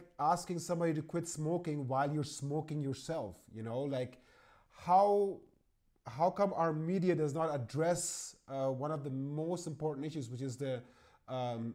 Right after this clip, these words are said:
military-industrial complex, uh, the entire nuclear arsenal that's being modernized and improved, and submarines, and we're talking about now, uh, new jets, F thirty-fives, and all of that.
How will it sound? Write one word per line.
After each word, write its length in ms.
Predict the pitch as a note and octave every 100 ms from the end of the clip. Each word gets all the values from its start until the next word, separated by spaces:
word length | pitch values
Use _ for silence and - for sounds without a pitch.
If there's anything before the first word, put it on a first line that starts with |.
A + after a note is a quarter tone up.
| -
military-industrial 920 | B2+ D#3+ F3 F3+ E3+ D#3 D3+ D3+ D#3
complex, 880 | D3+ D3 D3 D3+ C3+ C3 - - - B2
uh, 300 | C#3 C3 A#2+ - - _
the 180 | D3 D3
entire 380 | D3 C#3 E3 E3+
nuclear 760 | D#3 D3+ F3+ F3 E3 D3+ D3+ -
arsenal 460 | C3+ D3+ F3+ - D3
that's 240 | B2+ A#2
being 240 | - C3 B2+
modernized 640 | A#2+ A#2+ A2+ A2 A2+ A2
and 160 | A#2+ B2
improved, 600 | A#2 A#2+ D3 D3+ C#3 B2
and 180 | A2+ A2
submarines, 720 | D3+ D3+ C#3+ C3+ C3+ B2 A#2+
and 180 | A2+
we're 80 | A#2
talking 340 | A#2 B2 B2 B2
about 220 | A#2 A2+
now, 220 | A2+ G#2+ - - - -
uh, 120 | B2
new 380 | A#2+ B2 D3 E3+
jets, 440 | B2 G#2+ D#3+ D#3+ -
F 220 | D3+ D#3
thirty-fives, 800 | D#3 D3 C#3 - D3 D3 D3+ C3
and 100 | C#3
all 180 | B2 C3+
of 120 | A#2+
that. 280 | B2 B2